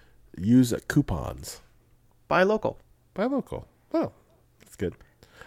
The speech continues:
Speaker 1: I buy,
Speaker 2: Thirty
Speaker 1: I buy local because Amazon is in our town. <laughs>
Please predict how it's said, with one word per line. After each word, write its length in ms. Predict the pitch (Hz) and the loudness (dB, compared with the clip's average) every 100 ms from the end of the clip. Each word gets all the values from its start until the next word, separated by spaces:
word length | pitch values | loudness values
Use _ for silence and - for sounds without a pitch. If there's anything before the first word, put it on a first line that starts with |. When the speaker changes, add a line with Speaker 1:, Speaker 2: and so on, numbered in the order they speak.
| - | 4
Speaker 1:
I 80 | 175 | 8
buy, 140 | 202 202 | 10 10
Speaker 2:
Thirty 200 | 226 240 | 8 10
Speaker 1:
I 120 | 165 | 12
buy 160 | 240 208 | 12 12
local 340 | 147 139 151 | 12 12 10
because 300 | 139 123 120 | 6 4 2
Amazon 640 | - 120 127 101 90 87 | 6 6 6 4 2 0
is 140 | - - | -6 -6
in 80 | 85 | -6
our 140 | 82 | -4
town. 340 | - 80 95 - - - _ | -2 -2 -4 -16 -20 -20 _
<laughs> 40 | - | -16